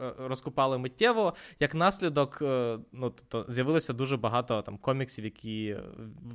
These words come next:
в-, з-, відкривалися, закривалися швидко, і там комікс-видавництва і так далі, і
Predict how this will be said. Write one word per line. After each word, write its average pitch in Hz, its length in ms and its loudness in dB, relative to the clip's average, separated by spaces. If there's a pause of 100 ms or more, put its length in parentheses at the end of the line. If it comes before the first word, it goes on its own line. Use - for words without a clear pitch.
в-, 120 40 -10
з-, 120 260 -8
відкривалися, 139 560 2
закривалися 127 560 -2
швидко, 120 520 -4
і 107 280 -6
там 101 160 -8
комікс-видавництва 127 720 -4
і - 20 -4
так 117 140 -6
далі, 135 540 2
і 117 300 -6